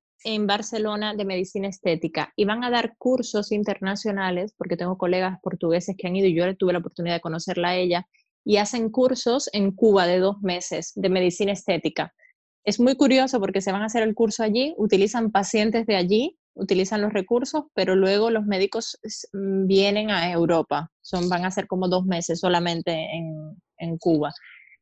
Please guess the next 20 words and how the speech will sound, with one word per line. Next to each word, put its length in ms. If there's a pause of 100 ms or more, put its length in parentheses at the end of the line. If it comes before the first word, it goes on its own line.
(120)
Pero 320
la 220
medicina 320
estética 340
en 80
Cuba 180
no 120
tiene, 440
no 200
tiene 180
un 80
estableci-, 540
no 160
está 160
establecida, 480
porque 200
como 180
es 80
una 100
especialidad 560